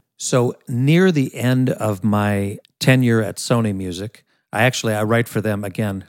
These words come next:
now in twenty twenty-three, but I wrote for them in a previous period in my life as well. I guess it was two thousand nine. I was nearing the end of my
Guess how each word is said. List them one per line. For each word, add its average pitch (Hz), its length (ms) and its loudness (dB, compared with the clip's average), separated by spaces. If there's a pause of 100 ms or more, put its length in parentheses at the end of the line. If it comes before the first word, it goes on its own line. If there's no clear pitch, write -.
(100)
now 113 380 0
in 98 100 -4
twenty 104 280 -6
twenty-three, 104 540 -6
but 98 240 -10 (300)
I 98 100 -6
wrote 107 260 -4
for 113 140 -4
them 98 320 -4 (240)
in 107 100 -4
a 98 40 -4
previous 113 560 -4
period 101 360 -2
in 104 100 -8
my 95 120 -8
life 98 280 -8
as - 100 -10
well. 110 260 -2 (920)
I 110 80 -4
guess 135 200 0
it 151 80 -4
was 113 160 -4
two - 140 -6
thousand 110 340 2
nine. 104 360 0 (380)
I 113 60 -2
was 110 100 0
nearing 151 280 4
the 127 160 4
end 120 140 2
of 110 100 -6
my 104 460 -2